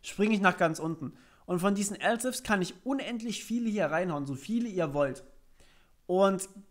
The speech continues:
ja, ganz am Ende, wenn ich da immer noch nicht nach unten gesprungen bin, dann führe ich einfach den Else-Block aus.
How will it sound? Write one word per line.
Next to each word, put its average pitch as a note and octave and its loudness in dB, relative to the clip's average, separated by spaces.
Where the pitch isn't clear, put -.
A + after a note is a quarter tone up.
ja, F3 4
ganz A3 4
am F3 0
Ende, B3+ 0
wenn F#3+ 0
ich F#3 -4
da F3 4
immer A3+ 2
noch A3 0
nicht F#3 -2
nach D#3+ 0
unten G#3+ -2
gesprungen D#3+ 0
bin, F3 -2
dann D#3+ 2
führe F#3 6
ich D#3+ 2
einfach D3+ -2
den C#3 -8
Else-Block C3+ -8
aus. C3 -14